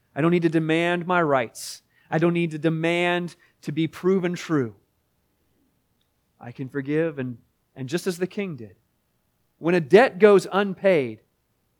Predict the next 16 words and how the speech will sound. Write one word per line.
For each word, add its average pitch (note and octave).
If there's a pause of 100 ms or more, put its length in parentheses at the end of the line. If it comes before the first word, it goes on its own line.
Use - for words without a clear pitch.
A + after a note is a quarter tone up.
(680)
who A#3
really G3
pays D#3
the C3+
debt? C#3 (1700)
The C3+
one D#3+
who D3+
gave D3+
out C#3
the D3
money C#3
in C3
the B2+
first C#3+
place. -